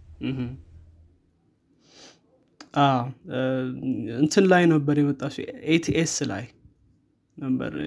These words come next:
ያመጧት። እና እሷም ነበረች። እሷም፣ እ፣ by the way እንትን አሁን ለምሳሌ ኢሜጅ፣ በኢሜጅ ኮሚኒኬት ማድረግ ትችላለህ። አሁን በኢሜጅ የሚሰሩ ጉግል አሲስታንት እና እሷ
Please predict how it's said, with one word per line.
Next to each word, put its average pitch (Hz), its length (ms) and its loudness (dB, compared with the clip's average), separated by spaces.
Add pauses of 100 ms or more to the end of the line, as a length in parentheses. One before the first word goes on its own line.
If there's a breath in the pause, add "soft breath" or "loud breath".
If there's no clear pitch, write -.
(120)
ያመጧት። 131 540 -6 (600 loud breath)
እና 143 160 4
እሷም 214 300 6
ነበረች። 156 440 2 (280)
እሷም፣ 262 360 4 (120)
እ፣ 165 140 6 (420)
by 160 140 0
the 208 120 0
way 254 160 0 (1000)
እንትን 233 300 4 (100)
አሁን 180 260 4
ለምሳሌ 190 460 0
ኢሜጅ፣ 185 360 4 (240)
በኢሜጅ 160 500 4 (100)
ኮሚኒኬት 151 440 -2
ማድረግ 131 300 -6
ትችላለህ። 127 500 -14 (540 loud breath)
አሁን 147 220 4
በኢሜጅ 156 380 6
የሚሰሩ 156 380 2 (520)
ጉግል 147 340 4
አሲስታንት 147 460 -4
እና 156 160 -6
እሷ 165 140 -6